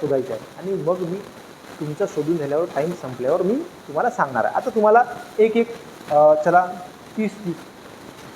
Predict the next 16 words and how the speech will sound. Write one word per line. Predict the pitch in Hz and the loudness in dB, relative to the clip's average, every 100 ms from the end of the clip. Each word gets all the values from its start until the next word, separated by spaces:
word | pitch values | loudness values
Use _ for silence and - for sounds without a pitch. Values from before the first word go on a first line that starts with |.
| - 202 | 2 6
एक | 202 | 6
एक | 220 202 | 4 0
मिनिटाचा | 170 175 185 | 0 0 2
टाइम | 143 127 | 0 0
देऊ, | 110 - - - 180 | -6 -10 -16 -6 -2
एक | 190 | 0
एक | |
मिनिट | 185 185 | 0 2
जास्त | 165 156 - | 2 2 2
होईल, | 180 185 | 0 0
हां, | - - - | -6 -8 -4
तीस | 226 180 | -4 -2
तीस | 226 196 | -6 -4
सेकंदचा | 175 165 160 | -2 0 0
टाइम | 226 139 | 2 2
देतो. | 113 110 | 0 -6